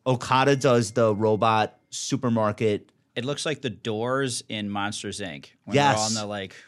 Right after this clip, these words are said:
Speaker 1: Yes.
Speaker 2: Yeah.
Speaker 1: They're flying around. So Okada has partnerships with Kroger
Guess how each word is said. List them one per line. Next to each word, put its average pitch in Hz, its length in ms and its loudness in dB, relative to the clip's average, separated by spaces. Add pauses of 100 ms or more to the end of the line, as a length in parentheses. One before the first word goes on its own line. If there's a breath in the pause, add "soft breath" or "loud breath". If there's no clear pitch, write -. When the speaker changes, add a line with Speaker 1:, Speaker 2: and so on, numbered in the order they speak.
(120)
Speaker 1:
Yes. 127 460 -4
Speaker 2:
Yeah. 90 220 -8 (220)
Speaker 1:
They're 123 140 0
flying 135 380 0
around. 123 280 0 (280 soft breath)
So 143 240 4
Okada 143 420 4
has 156 160 4
partnerships 135 480 2
with 123 80 -6
Kroger 139 600 2